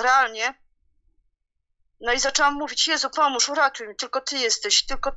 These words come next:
Tobie moja nadzieja, uratuj”. A On s-, stał i patrzył, i tak się przyglądał, i tak myślał,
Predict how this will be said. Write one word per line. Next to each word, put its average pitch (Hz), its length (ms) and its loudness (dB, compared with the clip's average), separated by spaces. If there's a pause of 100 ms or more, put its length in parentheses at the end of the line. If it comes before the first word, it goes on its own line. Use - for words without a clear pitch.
(560)
Tobie 220 280 0
moja 196 240 4
nadzieja, 190 400 0
uratuj”. 254 560 0 (760)
A 220 100 4
On 285 140 4
s-, - 280 -6 (100)
stał 339 300 0
i 330 120 -12
patrzył, 180 760 -2
i - 80 -16
tak - 140 0
się - 120 4
przyglądał, 220 840 2
i - 100 -18
tak 196 200 -2
myślał, 208 840 2